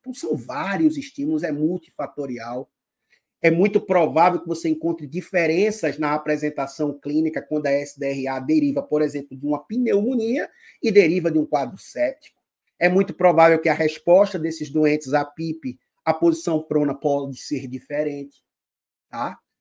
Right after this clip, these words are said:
E a essa síndrome, ó, não respondia, de acordo com os autores, aos métodos ordinários de terapia respiratória. Então, ao aumento da F D O dois,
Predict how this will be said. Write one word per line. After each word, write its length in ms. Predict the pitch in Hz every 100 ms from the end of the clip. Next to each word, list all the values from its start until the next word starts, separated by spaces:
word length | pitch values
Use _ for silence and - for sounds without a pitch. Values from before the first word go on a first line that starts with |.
| _ _ _ _ 202
E 380 | 262 349 453 -
a 120 | 214
essa 280 | 208 220 233
síndrome, 480 | - 220 285 294 208
ó, 120 | 170
não 320 | 185 196 220
respondia, 1300 | 247 269 - - 294 196 131 175 320 349 214 127 113
de 100 | 123
acordo 380 | 160 160 165 160
com 160 | 165 170
os 100 | 160
autores, 600 | 147 143 160 254 285 214
aos 200 | 262 226
métodos 460 | 240 240 233 240 214
ordinários 640 | 226 220 240 214 214 208
de 100 | 226
terapia 440 | 220 214 208 202
respiratória. 640 | 202 196 202 196 196 185 185
Então, 220 | - 196
ao 140 | 285 294
aumento 280 | 233 226 208
da 100 | 208
F 220 | 202 196
D 80 | 220
O 80 | 220
dois, 480 | 214 214 202 202